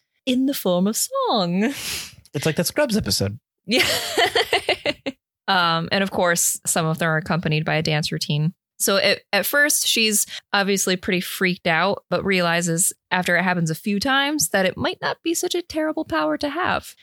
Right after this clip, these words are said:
Speaker 1: She's able to connect with a coworker she has a crush on who seems really depressed, but then she also accidentally finds out someone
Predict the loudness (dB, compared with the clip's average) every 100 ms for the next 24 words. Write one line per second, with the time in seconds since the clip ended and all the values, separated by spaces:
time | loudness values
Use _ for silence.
0 | -6 0 0 0 0 0 2 2 0 -2
1 | -2 0 2 2 0 0 0 0 -2 -2
2 | 0 2 0 2 0 0 -2 0 0 -2
3 | -6 -4 0 0 -2 -2 -2 -4 0 0
4 | 2 0 -2 -8 -10 -6 -2 2 2 2
5 | 2 2 2 2 0 0 0 0 0 0
6 | -2 0 0 2 2 2 0 0 0